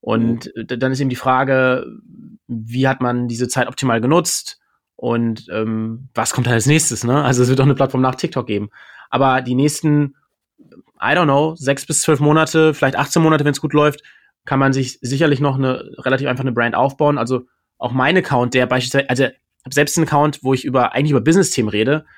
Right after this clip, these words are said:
Speaker 1: Also, äh, geht's dann viel um Marken oder irgendwelche, ja,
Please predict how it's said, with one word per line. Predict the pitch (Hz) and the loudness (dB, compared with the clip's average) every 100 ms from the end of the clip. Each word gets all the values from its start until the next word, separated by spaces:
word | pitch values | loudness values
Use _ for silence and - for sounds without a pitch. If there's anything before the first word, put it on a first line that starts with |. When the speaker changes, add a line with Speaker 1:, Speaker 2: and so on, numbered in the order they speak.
| - | -12
Speaker 1:
Also, | - 120 123 123 - | -4 0 2 2 0
äh, | 90 120 | -4 -4
geht's | 131 | -4
dann | 135 | -4
viel | 117 120 | -4 -2
um | 107 | 0
Marken | 127 147 - 143 143 143 143 | 2 0 -2 -2 0 0 -2
oder | 113 113 110 110 | -2 0 0 -2
irgendwelche, | 120 110 - 113 110 110 - | -4 -6 -2 -2 -2 -6 -14
ja, | - - | -18 -18